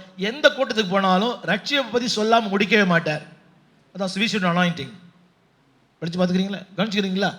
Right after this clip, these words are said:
நீங்க எது ஒரு சாவா இருக்கட்டும், ஒரு கல்யாண வீடா இருக்கட்டும், இவர் பர்த்டே பார்ட்டியா இருக்கட்டும், எங்க போனாலும் அவர் முடிக்கும் போதே தான் முடிப்பார்.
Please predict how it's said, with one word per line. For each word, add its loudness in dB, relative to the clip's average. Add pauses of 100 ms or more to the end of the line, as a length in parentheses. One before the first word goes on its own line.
(640)
நீங்க 0
எது 0
ஒரு 2
சாவா 4
இருக்கட்டும், 2 (300)
ஒரு -6
கல்யாண 2
வீடா 6
இருக்கட்டும், 2 (280)
இவர் 2
பர்த்டே 4 (160)
பார்ட்டியா 0
இருக்கட்டும், -2
எங்க 4
போனாலும் 2 (180)
அவர் 2
முடிக்கும் -2
போதே 2
தான் 0
முடிப்பார். 0